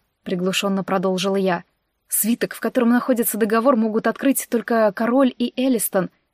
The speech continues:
те, кто его подписал. Но глава заклинателей мёртв. Договор не был подписан. Ты же помнишь, что мы говорили?» «Они отказались от мира и напали», нахмурился Лоррей. Вот это и странно.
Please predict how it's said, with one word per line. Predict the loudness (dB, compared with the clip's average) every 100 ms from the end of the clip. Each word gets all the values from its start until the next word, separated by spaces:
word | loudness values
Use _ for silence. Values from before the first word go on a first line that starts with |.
| -6
те, | 0 0
кто | 0 -2
его | 0 0
подписал. | -2 -4 -2 0 -2 -6 _ _ _ _ _ -8
Но | -6 -4
глава | 0 2 2
заклинателей | 0 -2 -2 -2 -2 0 2
мёртв. | 2 0 -4 -20 _ _ _ _ -6
Договор | -2 0 0 0 2
не | 4 4
был | 4
подписан. | 2 0 0 0 -2 -6 _ _
Ты | -4
же | -2
помнишь, | 0 2 2 2 -4
что | -2 -2
мы | 2
говорили?» | 2 4 2 0 -8 _ _ _ -10
«Они | -6 -4 -2
отказались | -2 -2 -2 0 2 2 0 -2
от | -2
мира | 4 6 6
и | 4
напали», | 2 4 6 6 2 -2 _ _ _ -10
нахмурился | -8 -6 -4 -4 -2 -2
Лоррей. | 0 0 -2 -4 _ _ _ _ _ _ _ _ _ _ _ -12
Вот | -10 -10 -6
это | -2 0
и | 0
странно. | 0 2 2 2 -2